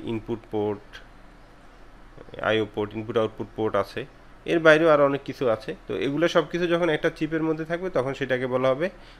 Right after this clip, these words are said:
microcontroller। এজন্য মাইক্রোকন্ট্রোলারকে বলা হয়, "Microcontroller is a device that includes processor, memory, input output device in a single chip।" তো এটাকে সংক্ষেপে আমরা বলতে পারি, a mini computer or computer in a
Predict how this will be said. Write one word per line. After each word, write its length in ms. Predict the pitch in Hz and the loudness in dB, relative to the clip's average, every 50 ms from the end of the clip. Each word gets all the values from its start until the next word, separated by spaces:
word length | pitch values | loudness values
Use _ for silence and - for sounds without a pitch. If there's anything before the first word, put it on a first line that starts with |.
| - - | -8 0
microcontroller। 760 | 110 117 117 - - 117 - - 104 101 - 107 101 95 90 87 - - - - - - - - - - - - - - - | 0 0 0 2 -2 -4 -2 -2 -4 -2 -2 -4 -2 -2 -4 -4 -6 -12 -20 -20 -20 -20 -20 -20 -20 -20 -20 -20 -20 -10 -8
এজন্য 320 | 139 135 156 160 175 180 | -2 0 2 4 4 6
মাইক্রোকন্ট্রোলারকে 960 | 180 175 160 151 151 151 151 160 156 143 151 147 147 151 151 156 151 151 160 | 6 6 6 6 4 4 4 2 2 2 0 0 0 -2 -2 -2 -2 -2 -2
বলা 240 | 147 151 151 151 151 | -2 0 0 0 0
হয়, 140 | 170 180 180 | 0 0 2
"Microcontroller 760 | 170 147 135 - 151 135 139 139 135 - 143 143 147 147 | 4 2 2 2 0 0 0 -2 -2 -4 -4 -2 -2 0
is 80 | 139 147 | 0 -2
a 40 | 139 | -2
device 400 | 131 131 123 131 156 170 170 165 135 | -2 -4 0 2 2 2 2 0 0
that 180 | 135 135 131 135 135 | 0 0 0 0 -4
includes 380 | 131 123 - 139 147 151 - - - - - | -6 -6 -4 -4 -4 -4 -4 -8 -12 -2 -2
processor, 520 | 123 120 - 147 139 - - 156 147 147 143 - - - - - 113 - - - 98 110 | -2 0 0 -2 -4 -2 0 0 0 0 -2 -6 -14 -20 -20 -20 -20 -20 -16 -8 -2 0
memory, 540 | 117 123 131 135 139 139 147 147 139 95 | 0 2 2 0 0 0 0 -2 -2 -2
input 220 | 120 120 - 143 135 | -4 -6 -4 0 2
output 380 | 131 131 131 - - 139 127 | 2 2 2 0 -4 -6 -4
device 400 | 131 131 127 147 160 160 - - 127 | -4 -4 0 0 0 0 -2 -4 -6
in 100 | 127 131 | -4 -2
a 80 | 151 160 160 - 139 | -2 -4 -4 -4 -6
single 280 | 123 120 120 131 123 - | -4 -4 -4 -4 -6 -6
chip।" 180 | - 147 117 - - - - - - - - - - - - - - - - - - - - - - - - - - | -6 -6 -6 -6 -10 -18 -20 -20 -20 -20 -20 -20 -20 -20 -20 -20 -20 -20 -20 -20 -20 -20 -20 -20 -20 -20 -20 -16 -12
তো 220 | - 107 101 95 - - - - - - - - | -8 -8 -6 -6 -8 -10 -14 -16 -16 -16 -12 -8
এটাকে 340 | - 131 127 160 156 175 175 | -8 -2 -2 0 0 0 -2
সংক্ষেপে 440 | - 165 156 151 151 165 160 175 | 0 2 2 2 2 2 2 2
আমরা 180 | 170 170 170 175 | 2 4 4 2
বলতে 300 | 160 160 165 160 160 156 | 2 2 0 0 0 0
পারি, 300 | 151 156 160 175 180 - - | 2 2 2 2 0 0 0
a 140 | 143 143 135 | -2 -2 0
mini 320 | 135 147 151 165 170 165 | 0 0 2 2 2 2
computer 560 | - 160 143 139 135 147 143 139 165 165 165 156 - | 2 2 0 0 0 -4 -4 0 2 2 2 2 0
or 280 | - 123 123 120 - 127 | 0 0 0 0 0 -2
computer 420 | 117 117 127 117 - 123 120 120 117 | -2 -2 -4 -6 -4 -4 -2 -2 -2
in 120 | 117 123 | -2 -2
a 100 | 139 160 | -4 -6